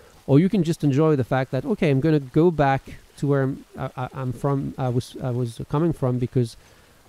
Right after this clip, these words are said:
that's, um, that's what I'm supposed to do. Let's not take any cargo." And then I feel I'm so free because I can run, I can, you know, it's, it's not as difficult as it was before when I was carrying, uh, you know,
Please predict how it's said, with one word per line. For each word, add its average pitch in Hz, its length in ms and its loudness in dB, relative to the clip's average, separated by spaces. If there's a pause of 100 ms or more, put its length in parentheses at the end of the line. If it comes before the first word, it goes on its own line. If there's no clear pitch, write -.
(120)
that's, 131 400 -2
um, 113 400 0 (720)
that's 139 240 -2
what 131 80 4
I'm 123 100 2
supposed - 300 -4
to 127 60 -4
do. 185 320 0 (320)
Let's - 240 -8
not 247 160 -4
take 190 160 0
any 160 100 2
cargo." 151 460 2
And 131 100 4
then 151 140 4
I 156 80 2
feel 202 800 -4
I'm 175 220 -2
so 226 360 -6
free 190 400 -2
because 143 300 -4
I 160 80 -2
can 131 400 -2
run, 151 360 0
I 131 100 -2
can, 123 680 -4
you 175 100 -2
know, 127 220 0 (100)
it's, - 280 -12
it's - 240 -8
not 151 220 2
as 131 180 -2
difficult 151 560 -2
as 127 120 -2
it 120 60 -6
was 139 220 -2
before 131 340 -4
when 120 140 0
I 117 180 -2
was 120 220 -6
carrying, 123 480 -4 (640)
uh, 110 500 -4
you 127 80 -2
know, 104 160 -2